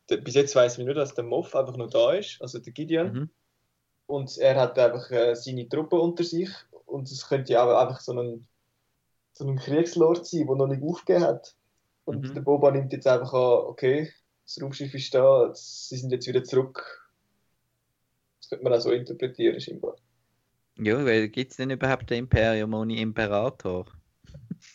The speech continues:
Speaker 1: Genau.
Speaker 2: Aber, äh, wir wissen ja, dass der Palpatine ja hinter allem ist.
Speaker 1: Mhm.
Speaker 2: Und jetzt irgendwelche Großkinder, äh, ich weiss auch nicht,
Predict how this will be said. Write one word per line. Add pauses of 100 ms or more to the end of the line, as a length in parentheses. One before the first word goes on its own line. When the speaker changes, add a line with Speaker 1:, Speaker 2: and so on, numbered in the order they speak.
(400)
Speaker 1:
Genau. (2000)
Speaker 2:
Aber,
äh,
wir
wissen
ja,
dass
der
Palpatine
ja (280)
hinter (120)
allem
ist. (120)
Speaker 1:
Mhm. (580)
Speaker 2:
Und
jetzt
irgendwelche
Großkinder,
äh,
ich
weiss
auch
nicht,